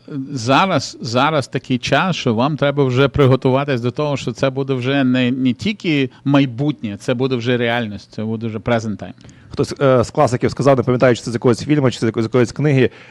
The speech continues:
Speaker 2: е, «Змінюйся або помри». Е, тобто в даному
Speaker 1: Мгм.
Speaker 2: випадку, якщо це перефразувати, тобто потрібно адаптовуватися під сучасні,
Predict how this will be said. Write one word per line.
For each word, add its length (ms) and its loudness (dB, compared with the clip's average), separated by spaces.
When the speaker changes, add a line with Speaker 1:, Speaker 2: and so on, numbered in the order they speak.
Speaker 2:
е, 100 4
«Змінюйся 640 2
або 140 2
помри». 340 2
Е, 160 2
тобто 180 2
в 20 0
даному 200 4
Speaker 1:
Мгм. 120 6
Speaker 2:
випадку, 220 4
якщо 260 2
це 140 -2
перефразувати, 680 2
тобто 220 0
потрібно 420 0
адаптовуватися 1040 2
під 200 -6
сучасні, 640 -2